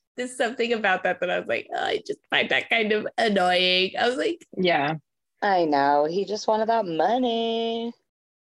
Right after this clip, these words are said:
Speaker 1: And Press-, and I wrote, "Preston flirted with everybody, including Jessica."
Speaker 3: Yeah.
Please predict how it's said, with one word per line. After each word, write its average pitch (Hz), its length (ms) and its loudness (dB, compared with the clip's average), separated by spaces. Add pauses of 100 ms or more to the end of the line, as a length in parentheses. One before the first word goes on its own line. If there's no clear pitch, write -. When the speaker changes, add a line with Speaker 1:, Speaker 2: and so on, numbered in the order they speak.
(160)
Speaker 1:
And 208 200 -4
Press-, 196 260 0
and 208 240 2
I - 20 0
wrote, 202 300 0
"Preston 202 340 -2
flirted 208 300 -2
with 339 160 -2
everybody, 240 500 0
including 233 400 -2
Jessica." 208 720 -2 (1400)
Speaker 3:
Yeah. 202 400 2